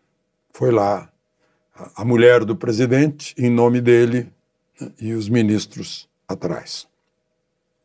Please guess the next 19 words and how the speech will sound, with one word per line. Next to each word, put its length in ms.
Tá 140
muita 320
gente 320
aí 160
dizendo 420
que 220
quem 220
devia 280
ter 220
ido 220
era 140
o, 160
o 100
vice, 760
eh, 340
Alckmin, 540
Geraldo 440
Alckmin, 420
né? 100